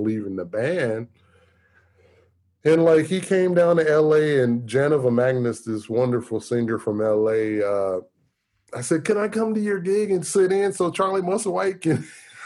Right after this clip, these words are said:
<laughs> hear how I sound live?" You know, she was like, "Sure," you know. So that was really it, you know, just sort of word of mouth through all the other harmonica players and friends that I have, you know, and we just hit it off. It was a fantastic time because you're playing with a,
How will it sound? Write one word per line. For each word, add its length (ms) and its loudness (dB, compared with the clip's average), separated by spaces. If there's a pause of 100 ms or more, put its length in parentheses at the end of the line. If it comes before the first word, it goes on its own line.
(120)
<laughs> 260 2 (120)
hear 220 4
how 260 4
I 100 4
sound 420 2
live?" 440 2
You 120 -2
know, 180 -2
she 140 -10
was 120 -10
like, 160 -4
"Sure," 420 2
you 180 0
know. 260 0 (460)
So 180 -4
that 200 0
was 160 -4
really 420 0
it, 260 -4
you 120 -2
know, 240 0
just 240 -6
sort 240 -2
of 60 0
word 360 2
of 80 0
mouth 440 0
through 200 -2
all 280 2
the 160 2
other 460 -2
harmonica 580 -2
players 580 -2
and 200 -6
friends 420 -4
that 340 -4
I 100 -12
have, 280 -8 (100)
you 140 -18
know, 320 -18
and 160 -20 (580)
we 140 0
just 240 0
hit 180 6
it 120 4
off. 300 0
It 40 4
was 160 2
a 80 2
fantastic 840 -2
time 440 -2
because 340 -2
you're 160 0
playing 360 0
with 220 0
a, 240 2